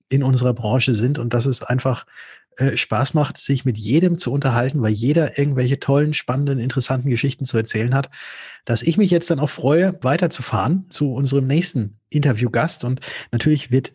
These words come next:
das Ganze jetzt noch nicht verraten, wer es sein wird, aber es geht auf jeden Fall, und das sind bestimmt mehr Kilometer als von Magdeburg <laughs> bis, bis nach Marburg,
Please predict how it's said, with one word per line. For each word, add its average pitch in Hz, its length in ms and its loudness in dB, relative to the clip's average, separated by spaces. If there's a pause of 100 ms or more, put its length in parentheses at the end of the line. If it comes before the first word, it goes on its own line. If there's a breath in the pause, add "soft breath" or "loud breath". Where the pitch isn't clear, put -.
das - 200 -2
Ganze 123 280 0
jetzt 113 180 -2
noch 123 100 0
nicht 123 120 0
verraten, 110 480 0
wer 101 120 -2
es - 80 0
sein 120 280 2
wird, 165 200 0 (340 loud breath)
aber 131 400 0 (260)
es - 220 0
geht 147 180 0
auf 143 160 0
jeden 143 220 0
Fall, 139 380 2 (440 loud breath)
und 117 160 -2
das 127 140 2
sind 147 240 0
bestimmt - 680 -2
mehr 147 400 2
Kilometer 143 680 2
als 123 240 -2
von 131 180 2
Magdeburg 127 720 0 (180)
<laughs> 156 200 -10
bis, 139 340 -2 (260 loud breath)
bis 143 180 0
nach 131 140 2
Marburg, 131 560 2